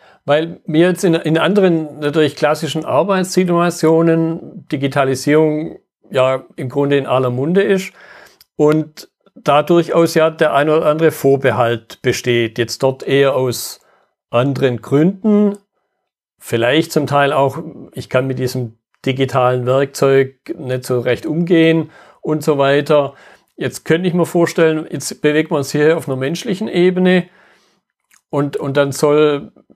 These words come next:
ich plötzlich vielleicht auch nur in die Kamera da reinreden, wo ich sonst schon Schwierigkeiten habe, vielleicht sonst Augenkontakt zu halten. Wa-, was ist also deine Erfahrung?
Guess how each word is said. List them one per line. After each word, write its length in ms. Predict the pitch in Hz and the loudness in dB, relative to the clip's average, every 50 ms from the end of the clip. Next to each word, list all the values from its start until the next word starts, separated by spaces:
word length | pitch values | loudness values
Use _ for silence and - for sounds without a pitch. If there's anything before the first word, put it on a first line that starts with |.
| _ _ _ | _ _ _
ich 260 | 170 143 - - _ _ _ _ _ _ _ _ _ _ _ _ _ _ | -10 -10 -10 -12 _ _ _ _ _ _ _ _ _ _ _ _ _ _
plötzlich 420 | _ 143 147 147 139 - 151 139 - | _ 0 0 0 0 -2 -2 -2 -2
vielleicht 320 | - 127 127 135 139 131 | 0 0 0 0 0 -2
auch 140 | - 139 123 | -2 -4 -2
nur 240 | 139 143 139 143 147 | -2 -2 -2 -2 -2
in 80 | 127 | -4
die 100 | 120 117 | -8 -10
Kamera 460 | - - 135 151 165 170 165 165 165 165 | -8 -8 -4 -2 0 0 2 2 2 4
da 140 | 165 156 | 2 2
reinreden, 1080 | 147 143 143 147 156 160 160 147 143 160 160 160 160 165 156 160 160 156 156 156 160 - _ _ _ _ _ | 2 2 0 0 2 2 0 2 2 4 4 4 4 4 2 2 0 0 0 -2 -4 -8 _ _ _ _ _
wo 260 | - - 151 143 135 | -20 -14 -8 -6 -6
ich 120 | 135 123 - | -4 -4 -4
sonst 380 | - 139 139 131 - - _ _ _ _ _ _ _ _ _ _ _ _ _ _ _ _ _ - _ _ - 185 175 | -4 -4 -4 -6 -10 -14 _ _ _ _ _ _ _ _ _ _ _ _ _ _ _ _ _ -20 _ _ -20 -18 -16
schon 200 | 139 - 139 131 | -8 -8 -6 -6
Schwierigkeiten 560 | - - 143 143 143 139 - 143 139 135 139 139 | -6 -4 -2 -2 -2 0 0 0 0 0 0 0
habe, 160 | 135 131 127 | 0 0 0
vielleicht 240 | 131 135 123 120 - | 0 -2 -2 0 0
sonst 200 | 185 180 185 - | -2 0 0 0
Augenkontakt 600 | - 165 180 170 170 180 175 160 165 165 165 - | 0 0 0 0 0 0 0 2 0 -2 0 0
zu 120 | 175 156 | 0 2
halten. 380 | 156 156 156 156 165 165 151 - - - - - - _ - | 2 2 2 0 -2 -4 -6 -6 -14 -20 -20 -20 -20 _ -10
Wa-, 180 | - 127 - - | -8 -8 -4 -2
was 160 | 143 143 143 | -2 -2 -2
ist 140 | - 185 185 | -2 -2 0
also 200 | 190 180 - 185 | 0 0 0 -2
deine 380 | 165 - 151 135 143 165 180 196 | -2 -2 -2 0 0 0 0 0
Erfahrung? 920 | - 156 147 - - 143 131 131 139 156 170 180 196 202 202 202 190 190 | -2 -4 -6 -6 -4 -4 -2 0 0 0 2 2 2 2 0 0 -2 -6